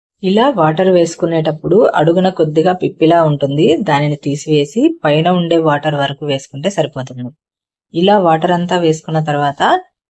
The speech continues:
medium to high flame మీద మరొక నిమిషం వరకు ఒకసారి కలుపుకొని మరిగించుకోవాలి. ఇలా మరిగించుకోవడం వలన మనం చేసుకున్న రసానికి తాలింపు అనేది పర్ఫెక్ట్‌గా పడుతుంది.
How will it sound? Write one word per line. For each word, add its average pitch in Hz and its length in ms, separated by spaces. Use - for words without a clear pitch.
medium 196 420
to 202 160
high 165 220
flame 160 320
మీద 147 180
మరొక 160 320
నిమిషం 160 380
వరకు 156 320
ఒకసారి 156 400
కలుపుకొని 151 500
మరిగించుకోవాలి. 151 840
ఇలా 180 280
మరిగించుకోవడం 185 920
వలన 156 260
మనం 165 320
చేసుకున్న 180 560
రసానికి 156 580
తాలింపు 190 360
అనేది 170 360
పర్ఫెక్ట్‌గా 165 580
పడుతుంది. 156 500